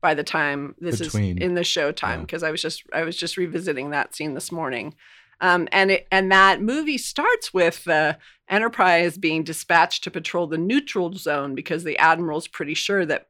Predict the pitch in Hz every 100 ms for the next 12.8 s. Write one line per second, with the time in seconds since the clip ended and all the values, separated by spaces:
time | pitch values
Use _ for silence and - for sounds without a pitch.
0 | - 175 - 170 170 143 139 131 151 107
1 | - 69 95 _ - 87 80 170 170 -
2 | 160 143 143 147 - 156 165 160 143 143
3 | 135 131 - 139 139 - 147 127 - -
4 | - - 107 - 113 - 139 156 - 170
5 | 165 156 139 127 135 131 151 117 113 127
6 | 160 123 123 107 - 98 92 85 85 -
7 | _ _ _ - 135 120 - 127 131 135
8 | 135 98 135 98 - - - _ _ _
9 | - 180 180 190 170 165 - - 160 170
10 | 156 165 180 190 - 170 165 131 - -
11 | 160 143 - - - _ - 196 - 208
12 | 175 160 143 156 262 180 131